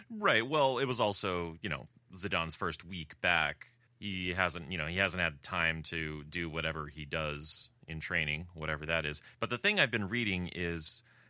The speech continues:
exactly what you said, that he's good at managing men, and he's not necessarily a tactical,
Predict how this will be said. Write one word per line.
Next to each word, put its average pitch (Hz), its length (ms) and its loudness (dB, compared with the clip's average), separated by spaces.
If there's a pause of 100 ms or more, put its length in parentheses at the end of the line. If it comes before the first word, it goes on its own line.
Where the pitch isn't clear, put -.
exactly 101 460 4
what 87 120 0
you 87 120 -6
said, 73 300 0
that 76 160 -2
he's 90 320 -6
good 110 260 2
at 90 100 2 (340)
managing 92 720 0
men, 87 380 2 (720)
and 87 420 0
he's 85 200 -6
not 90 180 2
necessarily 82 560 -2
a 76 80 0
tactical, 76 840 -4